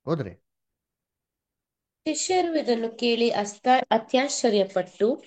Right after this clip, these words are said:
Speaker 2: "ಹೀಗಿದ್ದರೆ ಯಾರಿಗೆ ರಕ್ಷಣೆಯಾದೀತು?" ಎಂದು ಕೇಳಲು
Speaker 1: ನೋಡ್ರಾ?
Speaker 2: ಯೇಸು
Speaker 1: ಇವಾಗ
Speaker 2: ಅವರನ್ನು
Speaker 1: ಶಿಷ್ಯನ್ರು ಅತ್ಯಾಶ್ಚರ್ಯ ಪಟ್ರು ಅಂತ ಹೇಳ್ತಾರೆ. ಯಾಕೆ ಅತ್ಯಾಶ್ಚರ್ಯ ಪಟ್ರು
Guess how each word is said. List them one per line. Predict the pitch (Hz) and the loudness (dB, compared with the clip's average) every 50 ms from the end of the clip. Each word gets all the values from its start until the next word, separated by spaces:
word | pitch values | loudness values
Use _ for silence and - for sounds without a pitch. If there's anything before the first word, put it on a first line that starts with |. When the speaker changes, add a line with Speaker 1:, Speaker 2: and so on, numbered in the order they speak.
| _ _ _ _ _ - | _ _ _ _ _ 4
Speaker 2:
"ಹೀಗಿದ್ದರೆ | 294 285 247 220 302 320 - - 339 302 233 202 202 214 214 | 4 4 4 4 2 2 4 4 2 4 6 6 6 6 6
ಯಾರಿಗೆ | 214 208 214 240 277 320 302 320 294 | 6 6 6 4 2 2 4 4 4
ರಕ್ಷಣೆಯಾದೀತು?" | 247 226 202 - - - 262 233 233 226 220 208 202 190 190 208 208 220 214 - 233 | 4 2 0 -4 -2 -2 0 2 2 2 2 2 0 -2 -4 -6 -8 -8 -6 -4 -2
ಎಂದು | 214 196 190 185 196 196 | -2 -2 -2 -6 -6 0
ಕೇಳಲು | - 208 226 247 247 190 175 170 190 247 - - | 2 4 6 6 4 4 2 0 0 -2 -2 -2
Speaker 1:
ನೋಡ್ರಾ? | 139 143 131 117 117 | -2 0 0 2 4
Speaker 2:
ಯೇಸು | 240 269 302 359 - - 349 349 | 6 6 6 6 4 4 2 2
Speaker 1:
ಇವಾಗ | 320 - - - 233 | 4 2 2 2 2
Speaker 2:
ಅವರನ್ನು | 233 226 226 226 220 | 2 2 2 2 0
Speaker 1:
ಶಿಷ್ಯನ್ರು | 214 - 190 185 - - - 233 226 214 180 147 127 101 104 135 175 | -2 -2 -2 -2 0 0 0 0 0 0 0 -2 -2 -2 -2 -2 -2
ಅತ್ಯಾಶ್ಚರ್ಯ | 165 139 143 - _ - 226 214 202 208 - - 185 175 | -4 -4 -6 -8 _ -2 0 0 0 0 -2 -4 -4 -4
ಪಟ್ರು | 170 - 151 127 - 120 123 | -4 -4 -6 -6 -6 -6 -8
ಅಂತ | 131 123 | -8 -8
ಹೇಳ್ತಾರೆ. | 117 101 98 104 110 127 | -10 -10 -10 -10 -8 -8
ಯಾಕೆ | 185 254 294 - | -6 -6 -4 -4
ಅತ್ಯಾಶ್ಚರ್ಯ | 220 - - - 196 175 175 - 175 151 143 | -6 -4 -4 -6 -6 -6 -6 -8 -8 -8 -8
ಪಟ್ರು | 131 131 117 - - 113 107 107 107 107 110 - _ | -8 -10 -14 -12 -10 -10 -8 -8 -8 -10 -12 -14 _